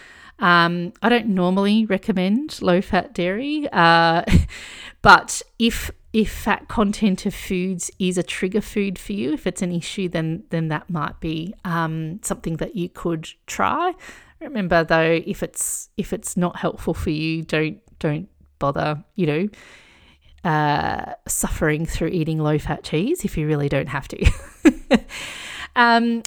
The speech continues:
and then also foods high in omega-three fats like oily fish,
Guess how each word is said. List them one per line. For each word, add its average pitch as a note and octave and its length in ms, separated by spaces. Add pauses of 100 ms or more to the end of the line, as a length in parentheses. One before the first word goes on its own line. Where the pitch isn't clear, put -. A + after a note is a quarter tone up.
and C#4 140
then D4+ 240
also D#4 280
foods A#3+ 440
high F3 400
in F3 240
omega-three D#3+ 720
fats - 440
like D#3 360
oily E3+ 280
fish, - 640